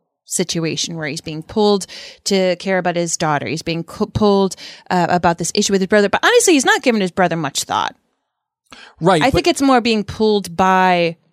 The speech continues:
Speaker 1: the kingdom versus his daughter.
Speaker 2: Yeah, what I, I guess what I mean is it's not necessarily Daemon through the eyes of his brother, but it's more about Daemon and his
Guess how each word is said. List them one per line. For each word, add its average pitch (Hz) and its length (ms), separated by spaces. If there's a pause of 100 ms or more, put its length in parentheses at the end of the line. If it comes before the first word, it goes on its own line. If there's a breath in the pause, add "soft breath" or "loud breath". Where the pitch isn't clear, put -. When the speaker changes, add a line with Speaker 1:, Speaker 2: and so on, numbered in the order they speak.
(140)
Speaker 1:
the 180 80
kingdom 196 840 (240)
versus 160 360
his - 180
daughter. - 420
Speaker 2:
Yeah, 156 440
what 151 120
I, 147 160
I 143 80
guess 170 180
what 165 120
I - 20
mean 143 180
is 127 260
it's 143 160
not 208 160
necessarily 135 680 (180)
Daemon 135 480
through 127 240
the 123 140
eyes 113 280
of 107 80
his 104 120
brother, 104 480
but 120 180
it's 120 220
more 131 280
about 117 380
Daemon 117 640
and 117 420 (460)
his 117 840